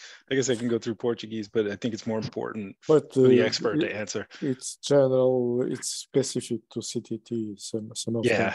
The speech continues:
Speaker 1: yeah, very much so.
Speaker 2: Uh, uh, I had, uh, here
Speaker 1: I'd like
Speaker 2: one
Speaker 1: to shake your
Speaker 2: question.
Speaker 1: hand if we were in person. That was, that was a wonderful event. So.
Speaker 2: Okay.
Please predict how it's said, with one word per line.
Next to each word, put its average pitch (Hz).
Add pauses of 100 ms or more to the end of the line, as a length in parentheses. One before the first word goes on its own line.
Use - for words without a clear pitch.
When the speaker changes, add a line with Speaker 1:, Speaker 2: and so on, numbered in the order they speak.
Speaker 1:
yeah, 110
very 107
much 101
so. -
Speaker 2:
Uh, 123 (540)
uh, 147
I 117
had, 139 (100)
uh, 143
here 147
Speaker 1:
I'd 147
like 143
Speaker 2:
one 135
Speaker 1:
to -
shake -
your 143
Speaker 2:
question. 135
Speaker 1:
hand 110
if 113
we 120
were 113
in 104
person. 104
That 107
was, 104
that 117
was 107
a 113
wonderful 107
event. 101 (140)
So. - (180)
Speaker 2:
Okay. 143